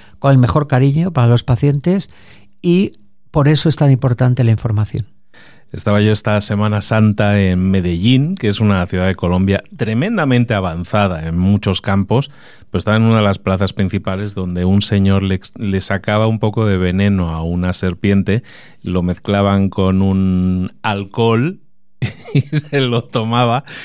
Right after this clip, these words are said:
Speaker 2: Y esto es buenísimo para prevenir el cáncer, ¿no? De, a este tipo de cosas nos referimos. Pero ya para rematar, entonces hablas mucho de que la información es clave. ¿Cómo podemos saber que estamos accediendo a la información correcta? Todos tenemos acceso a Google e Internet,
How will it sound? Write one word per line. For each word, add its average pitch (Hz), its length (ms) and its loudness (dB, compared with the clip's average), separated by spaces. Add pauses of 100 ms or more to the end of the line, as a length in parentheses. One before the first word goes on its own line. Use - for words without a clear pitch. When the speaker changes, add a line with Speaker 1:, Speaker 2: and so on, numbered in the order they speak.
(120)
Speaker 2:
Y 90 60 -2
esto 95 260 -4
es 95 80 -4
buenísimo 92 520 -4
para 80 260 -4
prevenir 101 460 2
el 113 140 -2
cáncer, 90 500 -6
¿no? 113 220 2
De, 113 160 -2
a 113 160 0
este 120 240 -2
tipo 107 300 -4
de 98 100 -2
cosas 95 300 -2
nos 85 160 -2
referimos. 76 500 -8 (320)
Pero 117 380 0
ya 127 340 -2
para 117 220 0
rematar, 95 560 -6
entonces 98 500 0
hablas 120 300 2
mucho 123 340 0
de 113 140 -2
que 120 280 -2
la 107 180 -4
información 98 580 0
es 85 100 -4
clave. 76 440 -8 (400)
¿Cómo 147 280 0
podemos 104 680 0
saber 110 600 -2
que 127 100 -8
estamos 107 400 -4
accediendo 95 400 -4
a 107 40 -2
la 107 60 -2
información 98 540 -2
correcta? 101 480 -4
Todos - 240 -6
tenemos 123 340 -4
acceso 117 340 -8
a 117 40 -4
Google 123 400 -6
e - 20 -2
Internet, 117 420 2